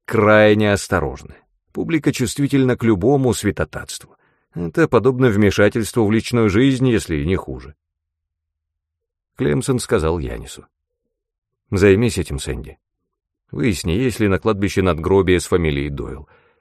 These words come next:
Если найдешь, составишь официальную заявку, чтобы судья разрешил нам заниматься раскопками".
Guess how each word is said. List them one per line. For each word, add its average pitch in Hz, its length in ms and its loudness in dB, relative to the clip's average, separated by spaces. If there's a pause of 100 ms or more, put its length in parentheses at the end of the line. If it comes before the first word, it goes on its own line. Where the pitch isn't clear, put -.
(260)
Если - 300 -10
найдешь, 127 640 2 (280)
составишь - 540 -4
официальную 123 500 0
заявку, 90 520 2
чтобы 78 300 -4
судья 87 340 -2
разрешил 95 500 0
нам 82 260 0
заниматься 82 480 -2
раскопками". - 600 -10